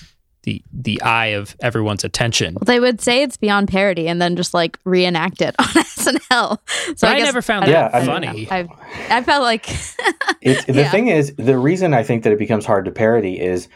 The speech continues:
Speaker 3: you can only parody someone that is seriously, that takes themselves seriously and believes what they're saying.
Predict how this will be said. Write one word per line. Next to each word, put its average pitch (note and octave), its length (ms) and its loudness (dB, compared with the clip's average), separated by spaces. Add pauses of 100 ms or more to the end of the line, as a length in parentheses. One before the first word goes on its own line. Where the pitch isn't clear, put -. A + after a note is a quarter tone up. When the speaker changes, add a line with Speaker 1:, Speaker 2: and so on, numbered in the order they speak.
(140)
Speaker 3:
you A2+ 140 2
can C#3 140 2
only D3 240 4
parody B2 420 0
someone F#2+ 600 -2
that G2 260 2 (160)
is G2+ 180 0
seriously, A2+ 880 0
that A2 240 0
takes - 320 -2
themselves F#2+ 800 -2
seriously A#2 680 0 (220)
and A2+ 160 2
believes G#2 420 2
what G2 140 0
they're D2+ 140 -2
saying. F#2 480 -2